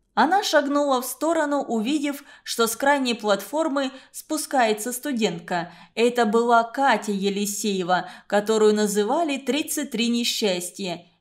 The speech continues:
Неудачи преследовали её. Вот уронила варежку. Ася подала Елисеевой варежку и снова отправилась вдоль платформы наблюдать за работой.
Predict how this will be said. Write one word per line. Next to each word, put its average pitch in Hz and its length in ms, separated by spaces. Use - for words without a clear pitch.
Неудачи 214 880
преследовали 220 840
её. 185 460
Вот 370 420
уронила 214 640
варежку. 170 760
Ася 349 380
подала 262 440
Елисеевой 254 720
варежку 285 580
и 240 200
снова 262 600
отправилась 233 880
вдоль 208 260
платформы 208 760
наблюдать 190 540
за 208 100
работой. 185 760